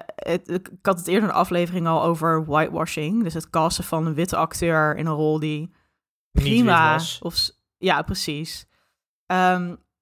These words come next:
Speaker 1: en toen ze Ghost in the Shell aankondigden, toen was er heel veel zo sceptische geluiden. En toen lieten ze dus die foto zien van Scarlett Johansson in dat bobje, en dat zwarte bobje van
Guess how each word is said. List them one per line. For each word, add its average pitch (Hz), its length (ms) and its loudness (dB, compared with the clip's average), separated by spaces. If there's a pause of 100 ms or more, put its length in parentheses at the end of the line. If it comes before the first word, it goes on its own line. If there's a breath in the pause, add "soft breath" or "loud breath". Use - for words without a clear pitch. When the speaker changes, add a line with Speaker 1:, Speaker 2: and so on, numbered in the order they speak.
(440)
Speaker 1:
en 185 240 -2 (600)
toen 214 180 -2
ze 240 120 -4
Ghost 196 260 0
in 220 60 0
the 214 60 -4
Shell 202 220 0
aankondigden, 254 840 0
toen 202 120 -8
was 190 140 -6
er 202 80 -6
heel 190 220 -2
veel 175 520 -2
zo 160 340 -8 (100)
sceptische 196 540 -8
geluiden. 190 640 0 (360 soft breath)
En 180 160 0
toen 240 180 4
lieten 220 280 0
ze 190 160 -2
dus 180 520 0 (340)
die 180 100 -8
foto 202 440 4
zien 170 240 0
van 170 120 -4
Scarlett 185 360 2
Johansson 175 540 0
in - 120 0
dat 170 240 0
bobje, - 380 -2
en 165 100 -4
dat 147 140 -4
zwarte 185 320 0
bobje 151 480 0
van 147 480 0